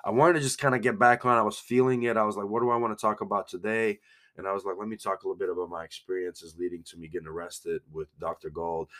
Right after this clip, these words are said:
Again, Doctor Gold, I, I love you guys over there.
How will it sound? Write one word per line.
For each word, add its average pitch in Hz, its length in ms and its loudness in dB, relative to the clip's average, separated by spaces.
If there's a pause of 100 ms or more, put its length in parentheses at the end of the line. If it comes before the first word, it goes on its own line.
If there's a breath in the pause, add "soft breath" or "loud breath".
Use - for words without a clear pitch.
(120 loud breath)
Again, 90 340 -4
Doctor 104 300 0
Gold, 101 320 4
I, 82 140 -2 (100)
I 87 120 -2
love 107 260 6
you 110 100 0
guys 110 300 6
over 107 220 4
there. 107 360 0